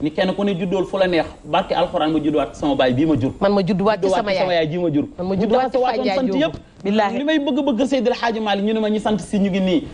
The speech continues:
Speaker 1: ñi sant Mbàkke ngi, ñi sant
Speaker 2: Waaw.
Speaker 1: nangam a ngi nii.
Speaker 2: Waaw.
Speaker 1: Mouhamed Mbaye xoolal sant bu la neex.
Speaker 2: Wallaahi.
Speaker 1: Ma ne Yàlla delloowaat ma Mbaye gi ma santoon.
Speaker 2: Man delloowaat ma Fall.
Speaker 1: Delloowaat ma, euh,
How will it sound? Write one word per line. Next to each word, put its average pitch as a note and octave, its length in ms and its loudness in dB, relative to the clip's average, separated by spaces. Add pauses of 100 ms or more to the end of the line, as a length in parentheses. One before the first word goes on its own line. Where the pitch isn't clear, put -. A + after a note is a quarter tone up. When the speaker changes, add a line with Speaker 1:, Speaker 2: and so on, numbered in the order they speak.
Speaker 1:
ñi F3+ 80 -6
sant A3 220 2
Mbàkke F#3 380 0
ngi, E3+ 160 -2
ñi F3+ 80 -4
sant G#3+ 140 0
Speaker 2:
Waaw. D#3+ 140 4
Speaker 1:
nangam G3 240 0
a F3+ 40 2
ngi F3+ 80 0
nii. E3+ 80 2
Speaker 2:
Waaw. F#3+ 100 0
Speaker 1:
Mouhamed F#3+ 220 2
Mbaye G3 160 0
xoolal G#3+ 260 0
sant G#3+ 220 -4
bu G3+ 120 0
la A#3 100 2
neex. G#3 200 0
Speaker 2:
Wallaahi. G3+ 300 2
Speaker 1:
Ma G#3+ 80 0
ne A#3 60 0
Yàlla G#3 240 2
delloowaat A3 420 0
ma F#3+ 80 -6
Mbaye F3+ 200 0
gi D#3 80 0
ma E3+ 100 -2
santoon. E3+ 360 0
Speaker 2:
Man G3+ 100 -2
delloowaat A3+ 360 0
ma A3 100 -6
Fall. G#3+ 240 0
Speaker 1:
Delloowaat A#3 380 0
ma, G#3+ 180 -4 (100)
euh, G3 280 2